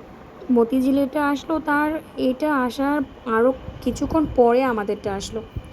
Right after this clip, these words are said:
তো আমরা ট্রেন যখন এলো, তো দরজাটা খুললো, মানে, একরকম আধুনিক ছিল। আর শুক্রবার ছিল, তো খুব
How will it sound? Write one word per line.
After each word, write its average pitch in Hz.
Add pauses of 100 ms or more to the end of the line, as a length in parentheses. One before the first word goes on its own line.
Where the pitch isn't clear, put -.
(580)
তো 240
আমরা 233
ট্রেন 262
যখন 277
এলো, 262 (760)
তো 262
দরজাটা 233
খুললো, 240
মানে, 233
একরকম 285
আধুনিক 240
ছিল। 226 (680)
আর 214
শুক্রবার 277
ছিল, 311
তো 269
খুব 277